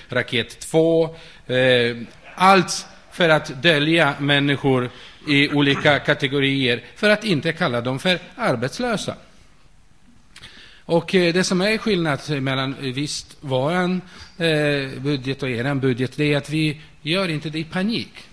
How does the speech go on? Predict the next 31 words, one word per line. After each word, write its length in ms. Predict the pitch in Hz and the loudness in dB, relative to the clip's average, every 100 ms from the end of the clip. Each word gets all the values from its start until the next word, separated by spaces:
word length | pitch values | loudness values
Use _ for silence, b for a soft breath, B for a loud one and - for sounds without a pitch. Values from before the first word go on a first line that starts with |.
| - - | -20 -10
Vi 160 | 160 214 | -2 0
vet 500 | 175 202 202 - - B B B | 0 0 -2 -8 -20 B B B
att 260 | 156 156 160 | -4 -4 0
det 160 | 156 147 | 0 0
är 40 | |
så 240 | - 151 | -2 -4
det 240 | 135 123 117 - - 123 - | -2 -2 -4 -12 -20 -20 -12
kommer 260 | 127 117 | -8 -6
att 80 | 104 | -4
vara. 400 | 117 170 190 196 185 | -4 -2 -2 -2 -4
När 320 | 147 160 185 | -6 -2 -2
den 520 | 170 160 165 160 160 - - | -4 -6 -4 -4 -4 -8 -10
här 260 | 139 170 165 | -4 -2 -2
regeringen 520 | 151 151 151 151 143 | -2 -2 -2 -4 -6
har 280 | 120 135 135 B B B B B B | -6 -8 -8 B B B B B B
sjösatt 840 | - - 190 165 143 - 220 - 220 | -6 0 2 2 0 2 0 0 -4
sina 280 | 226 208 202 | 0 0 0
reformer, 560 | 196 196 180 175 175 | 0 0 0 0 -2
sociala 500 | - 175 185 165 156 | -2 -4 -2 0 0
reformer, 480 | 151 160 156 143 143 B B | 0 0 0 0 -4 B B
då 180 | 160 160 | -2 0
har 220 | 151 156 | 0 0
vi 100 | 143 | 0
givetvis 600 | 143 135 135 135 135 - | -2 -2 -2 -2 -4 -6
upptäckt 720 | - 139 - - 139 123 - 127 | -4 -4 -4 -2 -2 -2 -8 -8
att 200 | 123 - | -6 -2
det 60 | |
här 140 | 139 196 | 0 0
kommer 240 | 139 127 | -2 -6
bli 100 | 127 | -6
tufft 520 | - 175 - - - | -4 -4 -6 -18 -20